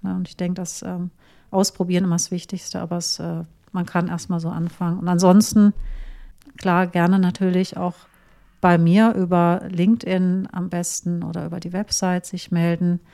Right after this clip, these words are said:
Ich nenne das jetzt mal auch Empowerment Call, <laughs> zu gucken, äh, schon auch vielleicht mit kleinen Methoden zu gucken, äh, was kann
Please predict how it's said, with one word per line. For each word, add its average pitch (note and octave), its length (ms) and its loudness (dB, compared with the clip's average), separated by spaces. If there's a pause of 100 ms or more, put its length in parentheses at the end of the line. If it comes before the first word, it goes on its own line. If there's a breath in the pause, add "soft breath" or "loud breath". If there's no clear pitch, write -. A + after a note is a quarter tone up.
(460 soft breath)
Ich - 80 -20
nenne E3+ 160 -2
das E3 220 -4
jetzt - 200 -8
mal E3+ 320 0
auch E3 200 -6
Empowerment F#3 760 2
Call, F#3 360 0 (140)
<laughs> G3+ 120 -4
zu - 140 -12
gucken, F3 500 -2 (640 soft breath)
äh, F3+ 160 -8
schon F#3 220 -4
auch F3+ 160 -4
vielleicht F3+ 300 0
mit F3 140 -6
kleinen F3 260 0
Methoden F3 420 -4
zu F3 140 -8
gucken, E3+ 720 -4
äh, F#3 60 -8
was E3 760 -4 (100)
kann F3 400 -2